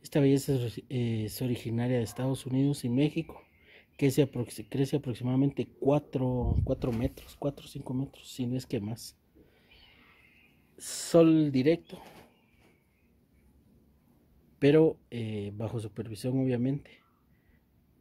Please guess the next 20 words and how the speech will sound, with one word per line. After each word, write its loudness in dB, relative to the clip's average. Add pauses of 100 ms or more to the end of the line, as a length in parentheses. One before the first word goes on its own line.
(200)
porque -14
ahora -6
las -12
temperaturas -10
están -8
bastante -8
complejas. -10 (1040)
El -2
riego 4
hay 0
que -4
tenerlo -2
con -6
mucho 2
cuidado -2 (1400)
para -4
que -4
no 0
tengamos -2
problemas. -6